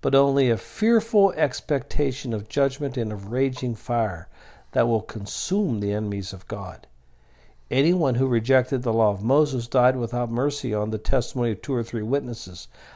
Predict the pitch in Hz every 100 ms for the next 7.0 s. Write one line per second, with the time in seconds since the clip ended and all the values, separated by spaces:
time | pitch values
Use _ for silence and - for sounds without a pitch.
0 | - - 143 151 180 180 135 135 143 -
1 | 131 131 135 117 - 110 127 147 107 98
2 | 120 170 180 175 156 - 185 110 - 147
3 | 143 139 131 127 135 135 123 - - -
4 | - - 139 127 117 - 135 151 143 127
5 | 110 - - 180 208 170 127 123 - 127
6 | 127 120 131 120 107 101 - 160 160 -